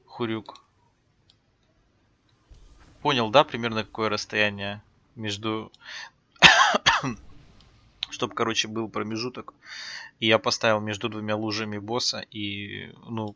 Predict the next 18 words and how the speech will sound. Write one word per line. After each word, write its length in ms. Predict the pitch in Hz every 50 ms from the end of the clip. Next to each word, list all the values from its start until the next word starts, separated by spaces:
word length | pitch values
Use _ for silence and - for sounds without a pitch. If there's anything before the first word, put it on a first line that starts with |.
| _ _
А 120 | - 120 110
У 60 | 107
Ешка 300 | 107 110 107 - - 117
шла 200 | - - 110 104
по 140 | 98 107 98
боссу. 360 | 98 104 104 - - - - - - - - - - - - - - _
Э, 60 | - 107 95 73 -
одну 300 | - 113 117 120 143 143
глыбу, 340 | 117 123 135 139 117 113 104
короче, 480 | - 120 110 110 117 110 - - 113 - - - _ _ -
вот 180 | 113 110 -
которая, 560 | - 120 107 - 127 117 117 113 110 107 110 - _ _ - _ - - - - - _ _ _ _ _ _ _ _ _ _ - -
которая 380 | - 113 107 - 123 113 113
вот 160 | 113 113 113 104
тут 180 | - 120 104 -
висит 400 | 110 110 - - 127 107 98 107
в 40 |
звезде, 600 | 107 104 107 113 107 107 107 120 147 156 151 151